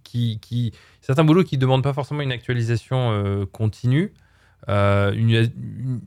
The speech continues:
une actualisation minimale au cours des années, parce que dans tous les domaines, il y a des évolutions obligatoires, mais,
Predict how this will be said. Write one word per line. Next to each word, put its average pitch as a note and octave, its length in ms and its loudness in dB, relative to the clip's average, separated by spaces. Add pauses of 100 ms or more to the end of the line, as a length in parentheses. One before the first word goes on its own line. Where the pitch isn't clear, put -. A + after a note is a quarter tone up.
une B2+ 100 0
actualisation C3 600 2
minimale C3 760 4
au A2 120 0
cours - 180 -6
des A2 160 2
années, A#2 240 0
parce G#2 160 -6
que G#2+ 160 -6
dans G#2 180 -6
tous - 180 -10
les A2+ 80 -2
domaines, A2 360 0
il - 20 0
y G#2 40 0
a - 20 0
des G2 220 0
évolutions A2+ 500 -2
obligatoires, A2+ 500 0
mais, A2 160 2